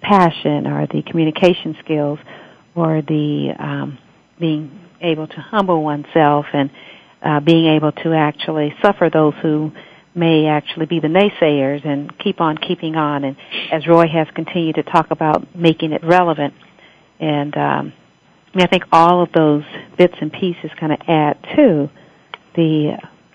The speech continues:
the entire, um, we might say, fabric for being able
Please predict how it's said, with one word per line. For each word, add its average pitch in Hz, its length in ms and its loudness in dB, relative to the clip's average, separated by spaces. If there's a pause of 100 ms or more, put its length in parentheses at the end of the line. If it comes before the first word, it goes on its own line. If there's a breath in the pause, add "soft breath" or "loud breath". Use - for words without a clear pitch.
the 160 400 0
entire, 160 800 -2
um, 147 440 -10 (140)
we 175 80 -8
might 156 200 -6
say, 160 220 -6
fabric 160 380 2 (800 soft breath)
for 151 520 -2 (320)
being 160 240 0 (120)
able 147 180 -6